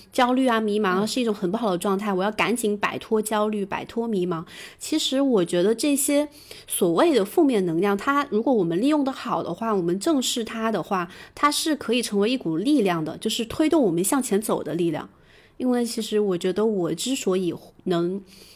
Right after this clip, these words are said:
Speaker 1: 就是从一个职场人慢慢地
Speaker 2: 嗯。
Speaker 1: 走到今天吧，然后能够靠自由职业养活自己，做现在在做的事情，我回顾下来，我觉得其实背后很大的那个推动力真的是焦虑，
Speaker 2: 嗯。
Speaker 1: 因为焦虑的时候，我可能就在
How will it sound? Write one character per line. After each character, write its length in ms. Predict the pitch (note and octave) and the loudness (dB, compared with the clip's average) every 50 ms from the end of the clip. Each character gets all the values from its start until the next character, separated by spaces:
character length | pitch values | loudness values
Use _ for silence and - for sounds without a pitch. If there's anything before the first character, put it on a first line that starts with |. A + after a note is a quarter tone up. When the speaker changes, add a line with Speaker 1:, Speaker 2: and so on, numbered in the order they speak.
| _ - | _ -4
Speaker 1:
就 140 | - G#3+ G3+ | 0 0 0
是 380 | G3 - G#3 F#3+ F#3+ F3 E3+ | 0 0 2 2 2 2 0
从 280 | F3+ - - F3+ F3 F#3 | -2 -4 -4 -2 0 0
一 60 | G3 | 0
个 380 | F#3 G3+ G3+ G3 F#3+ F#3 F#3 F3+ | 0 0 2 2 2 0 0 -4
职 260 | F#3 - - F3 F#3 | -6 -6 -4 -4 -4
场 240 | F#3+ G#3+ F#3 F3+ F3 | -2 -2 -2 -2 0
人 140 | E3+ E3+ | -2 -2
慢 180 | F3 G3 G3+ G3+ | 0 0 0 0
慢 160 | G3+ G3 F#3+ | 0 0 0
地 200 | G3 F3 E3+ E3+ A#3 | 0 0 0 0 -2
Speaker 2:
嗯。 80 | G#3 F3 - - - - _ _ _ | -2 -6 -12 -18 -20 -20 _ _ _
Speaker 1:
走 140 | - F#3 F3 | -2 0 0
到 160 | E3+ F3+ F#3+ | 2 2 0
今 180 | F#3+ - A3 A3+ | 0 0 -2 -2
天 300 | A3 A3+ A3+ A3 A3 A3 | -2 -2 -2 -2 0 0
吧， 240 | G#3+ F#3 D#3+ D#3 E3 | 0 -2 -2 -4 -4
然 160 | D#3+ D#3+ E3 | -6 -6 -6
后 220 | - - G3+ G3 | -6 -4 -2 0
能 120 | F#3 F3 F3 | 0 0 0
够 140 | - G3 | 0 -2
靠 260 | G3 - - G#3+ G3+ F#3+ | -2 -2 -2 -2 -2 -2
自 140 | G3 - | -2 -2
由 100 | G#3+ G3 | -2 -2
职 140 | F#3+ F#3+ - | -2 0 -2
业 100 | F#3 F#3+ | 0 0
养 160 | F#3+ E3+ D#3+ | 0 -2 -2
活 140 | E3 F3 E3+ | -4 -4 -4
自 160 | E3+ - G3 | -4 -4 -4
己， 140 | F#3+ F#3 E3+ | -2 -2 -2
做 120 | E3+ F#3 F#3 | -2 -2 -2
现 160 | - - G#3 | -2 -2 -2
在 80 | G3+ | -2
在 160 | G3 G3 G3+ G3 | -2 -2 -2 -4
做 160 | G3 G3+ G3 | -2 -2 -2
的 80 | G3 | -2
事 160 | F#3+ F#3+ - A3+ | -2 -2 -2 -2
情， 260 | G#3 - F3 E3 D#3+ - - - - - | -2 -2 -4 -4 -6 -6 -14 -20 -8 -2
我 100 | G3 G3 | -2 -2
回 180 | G3 G3+ F#3+ F#3+ | 2 2 2 2
顾 160 | G3 C#4 D4 | 4 2 2
下 200 | - D#4 C#4+ B3 | 2 2 2 2
来， 80 | A#3 | 4
我 140 | A3+ G#3 F#3 | 4 4 4
觉 140 | E3+ - E3+ | 2 0 0
得 120 | E3+ F#3+ | 0 0
其 180 | G#3 G#3 - A#3+ | -2 -2 -4 -8
实 160 | A3 - B3+ | -6 -6 -6
背 180 | B3 - D4 C#4 | -4 0 0 0
后 180 | C4 C4+ C4 B3+ | 0 0 -2 -2
很 200 | C4 - F3 D3+ - | -2 -2 -4 -2 -2
大 160 | F3+ G#3+ G#3+ | -2 -2 0
的 80 | G#3 | 0
那 100 | G#3+ A3+ | 0 2
个 80 | A3+ A3 | 2 0
推 220 | A3 - - A#3+ | 0 0 -2 0
动 200 | A#3 C4+ B3+ A#3+ | 0 0 0 0
力 120 | A#3+ A#3 G#3+ | 0 0 0
真 180 | A3+ A#3 B3 | 0 0 0
的 100 | C4 B3 | 0 0
是 160 | A3 - - F#3 | -2 -2 -4 -4
焦 280 | - F3+ D#3+ D#3 E3 | -4 -4 -4 -2 -2
虑， 160 | D#3+ E3 D#3+ | -2 -4 -4
Speaker 2:
嗯。 40 | - | -2
Speaker 1:
因 80 | G3 A#3 | -2 -2
为 120 | A#3+ A#3+ | -2 -2
焦 180 | A#3 - C4 C4 | 0 2 2 2
虑 140 | C4 C#4+ C4+ | 4 2 2
的 120 | A#3+ A3 | 2 2
时 220 | G#3+ - - F3 | 2 0 -2 -4
候， 320 | F3 - - G#3+ G#3 G3 G3 - - - - - - - - | -4 -2 0 0 0 0 -2 -6 -12 -20 -20 -20 -20 -10 -4
我 100 | - G#3 | -4 -2
可 140 | G#3 - G#3+ | 0 0 2
能 160 | F3+ E3 E3+ | 2 2 2
就 160 | G3+ A3 G#3 | 2 0 0
在 340 | G#3 A3+ G#3+ G3 F#3 F#3 | 2 2 0 0 0 -2